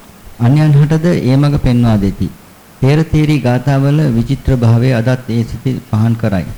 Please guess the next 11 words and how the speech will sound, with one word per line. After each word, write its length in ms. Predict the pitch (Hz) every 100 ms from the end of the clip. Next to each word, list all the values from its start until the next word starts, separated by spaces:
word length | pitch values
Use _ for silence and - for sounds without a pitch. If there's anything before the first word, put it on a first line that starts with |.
| - - - - - -
ඔබ 100 | 123
වහන්සේගේ 600 | 160 170 170 165 170 156
විවිධ 340 | 127 135 151
ධර්මදේශනා 720 | 120 117 127 131 135 135 135 123
වාරවලදී 760 | 113 117 113 110 104 107 139 139 -
ඒ 100 | 123
විචිත්‍ර 460 | 117 117 147 - 123
ගමනේ 440 | 120 120 131 131
අද්දුටු 460 | 90 113 120 135 147
සන්ධිස්ථානයන් 880 | - 120 135 135 - 113 104 98 101
වල 200 | 104 127